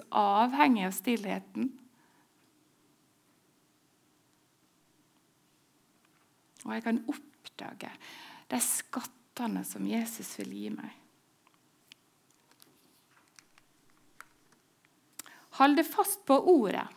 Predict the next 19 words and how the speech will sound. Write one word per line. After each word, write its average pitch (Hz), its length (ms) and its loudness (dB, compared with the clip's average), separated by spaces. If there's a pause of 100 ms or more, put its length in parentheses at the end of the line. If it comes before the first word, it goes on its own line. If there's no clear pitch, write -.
(1080)
Mellom 262 400 8
deg 320 320 10
skin 277 480 4
det 208 160 4
som 220 160 -2
stjerner 220 720 4
på 202 80 -2
nattehimmelen, 220 840 4 (340)
når 214 140 2
det 226 100 4
held 254 240 4
fast - 480 0
på 233 80 0
livsens 226 680 -2 (100)
ord. 285 240 2 (2500)
Livsens - 720 -4 (100)
ord. 233 240 -8 (960)
Denne 294 240 8
boka 285 320 2